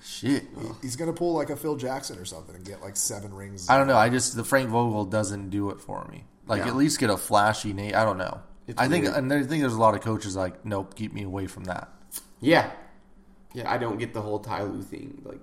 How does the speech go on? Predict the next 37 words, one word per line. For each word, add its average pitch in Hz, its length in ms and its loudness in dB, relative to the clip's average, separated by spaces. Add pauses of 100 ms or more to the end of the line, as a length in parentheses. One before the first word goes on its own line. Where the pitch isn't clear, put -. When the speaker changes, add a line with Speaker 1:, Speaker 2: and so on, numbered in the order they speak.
Speaker 3:
with - 120 -20
the - 60 -20 (100)
three - 180 -12
years, - 400 -12
five - 220 -14
years. - 160 -12 (240)
Speaker 2:
Did 131 300 -6
Vogel 160 260 0
Speaker 1:
Yeah. 247 80 -2
Speaker 2:
get 226 100 0
a, 220 160 -4 (140)
a 165 40 -4
five-year 190 380 -2
Speaker 3:
No, 185 80 0
Speaker 2:
deal? 160 80 0
Speaker 3:
they 160 60 -2
got 180 120 0
a 175 40 -2
Speaker 2:
Do 135 60 -4
they 135 100 -4
know? 143 100 -2
Speaker 3:
three-year. - 280 -6
Speaker 2:
Oh, 120 160 0
Speaker 1:
Yeah. - 80 0
Speaker 2:
okay. 107 200 -4 (340)
That 123 100 -4
would 123 80 -2
have 110 80 -6
been 104 100 -10
so 113 220 -6
fucked 113 360 -8
if 127 80 -12
they 123 100 -8
gave - 320 -8
him 139 80 -12
a - 40 -18
five-year 107 180 -6